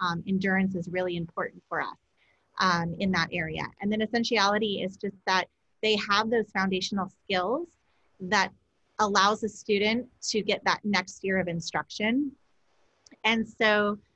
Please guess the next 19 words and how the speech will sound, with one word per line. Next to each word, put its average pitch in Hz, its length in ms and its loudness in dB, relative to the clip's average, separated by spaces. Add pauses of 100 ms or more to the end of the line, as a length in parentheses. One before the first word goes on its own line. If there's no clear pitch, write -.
(140)
with 240 180 2
the 262 100 0
essential 240 360 0
standards, 208 560 0
what 202 160 2
was 196 140 -4
really 208 240 2
important 208 380 -2
is 190 260 -6
to 202 120 0
look 190 220 0
at 196 120 4
our 196 140 2
language 180 300 -4 (100)
arts - 240 -6
standards 160 460 -6 (120)
and 180 80 -8
our 175 120 -2
math 180 220 -2